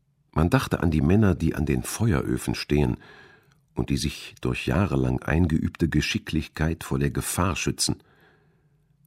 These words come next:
Was mögen das für Kerle sein? Wie leben sie? Was ist ihr Verhältnis zur Familie? Gerade all dieses sollte mich meine wissenschaftliche Mitarbeit lehren.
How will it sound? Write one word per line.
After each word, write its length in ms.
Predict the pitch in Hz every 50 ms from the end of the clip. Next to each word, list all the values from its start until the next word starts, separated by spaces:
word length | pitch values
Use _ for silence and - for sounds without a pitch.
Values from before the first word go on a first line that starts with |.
| _
Was 220 | - 82 - - -
mögen 260 | - 92 82 76 71
das 160 | - - -
für 180 | - - 123 -
Kerle 400 | - - 123 107 - - - -
sein? 300 | - - - - - - _ _ _ _ _ _ _ _ _ _ _ _ _ _ _ _ _ -
Wie 80 | 85
leben 420 | 92 104 117 120 95 - - 62 -
sie? 240 | - 107 101 - - - _ _ _ _ _ _ _ _ _ _ _ _ _ _ _ _ _ _ _ -
Was 200 | 71 67 - -
ist 200 | - - - -
ihr 80 | 67
Verhältnis 600 | - - 69 62 80 87 90 - 85 82 - -
zur 100 | - 73
Familie? 580 | - - 78 73 80 104 113 95 71 58 60 - - _ _ _ _ _ _ _ _ _ _ _ _ _ _ _ _ _ _ _ _ -
Gerade 400 | - - 151 190 147 120 - -
all 160 | - 156 104
dieses 500 | - 73 78 76 - - 62 - - - - - - - - - - - _
sollte 320 | - 82 80 80 - 78
mich 180 | 78 78 76 -
meine 260 | - 71 76 73 - - - -
wissenschaftliche 960 | 67 - 151 - - 120 113 - - 101 92 - - - - 80 - 69 64
Mitarbeit 640 | 69 - - - - 64 64 - 73 78 - -
lehren. 340 | 80 76 67 64 - -